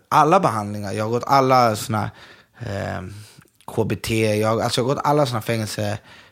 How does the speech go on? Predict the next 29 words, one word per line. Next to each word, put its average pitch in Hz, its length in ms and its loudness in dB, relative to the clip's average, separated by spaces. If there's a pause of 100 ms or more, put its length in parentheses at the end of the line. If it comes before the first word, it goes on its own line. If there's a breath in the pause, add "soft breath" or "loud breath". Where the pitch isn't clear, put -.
(120)
eh, 98 840 -4 (400)
behandlingar 117 380 0
som - 140 -8
finns. 107 180 -8
Jag 127 80 0
har 135 40 0
gått 165 200 0
egentligen 117 320 0
allt, 101 240 -2
för 110 100 -6
att 104 100 -4
jag 113 60 0
har 139 140 4
ju 147 80 4
hela 110 220 0
tiden 104 260 -6
sökt 101 380 -4
att 101 180 -10 (380 loud breath)
ett, - 380 -10
ett, - 280 -10
ett, - 320 -10 (100)
jag 98 80 -2
har 104 60 -2
gått 101 240 -6
behandling 101 420 -2
nere 98 200 -2
i 98 280 -4
Göteborg 104 640 -4
och, 98 220 -6